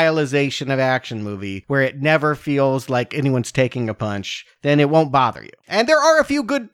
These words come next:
I mean, you know, when they slide underneath the jackknifing semi or whatever, there's a couple cool stuff done through editing that, yeah, looks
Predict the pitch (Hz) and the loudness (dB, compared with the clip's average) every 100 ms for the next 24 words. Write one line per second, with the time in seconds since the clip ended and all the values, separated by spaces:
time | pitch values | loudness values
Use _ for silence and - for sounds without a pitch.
0 | 208 233 247 202 262 233 233 226 226 226 | -6 -4 -4 -4 2 2 4 2 2 0
1 | - 160 175 190 196 190 185 175 165 156 | -2 0 4 4 2 0 2 0 0 -2
2 | 147 160 - 156 160 151 156 147 143 165 | 0 0 0 -2 -2 0 0 -2 0 0
3 | 151 147 151 147 139 139 143 - 262 370 | 4 4 4 2 0 -2 -4 -4 -4 0
4 | 240 254 262 226 - 208 196 208 185 151 | 0 2 2 2 0 -2 0 2 2 2
5 | 160 180 180 170 170 175 135 127 147 170 | 2 2 2 4 6 4 2 0 -2 0
6 | 156 - 113 147 165 170 151 156 180 - | -2 -2 0 2 0 -2 -2 -2 -2 -8